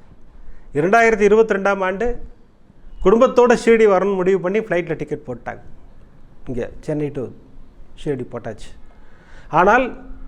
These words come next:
அங்க ஒரு சின்ன ப்ராப்ளம், மகனுக்கு உடல்நிலை சரியில்லை, அங்கிருந்து கிளம்பி வர முடியல துபாயிலேருந்து.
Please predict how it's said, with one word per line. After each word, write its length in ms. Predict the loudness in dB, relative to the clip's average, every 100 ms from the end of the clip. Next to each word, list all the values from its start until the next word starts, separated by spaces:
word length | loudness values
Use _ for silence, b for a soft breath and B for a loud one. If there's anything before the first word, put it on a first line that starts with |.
| -6
அங்க 240 | 0 4
ஒரு 180 | 4 4
சின்ன 320 | 0 0 2
ப்ராப்ளம், 460 | 2 2 2 2 0 -6
மகனுக்கு 460 | -6 -2 2 2 2
உடல்நிலை 380 | 4 4 4 2
சரியில்லை, 500 | 0 2 2 0 -2 -6 -20 -20 -20 -20 b b b
அங்கிருந்து 400 | 0 2 4 4
கிளம்பி 280 | 2 2 2
வர 140 | 2 2
முடியல 240 | 0 -2
துபாயிலேருந்து. 540 | -6 -8 -10 -10 -10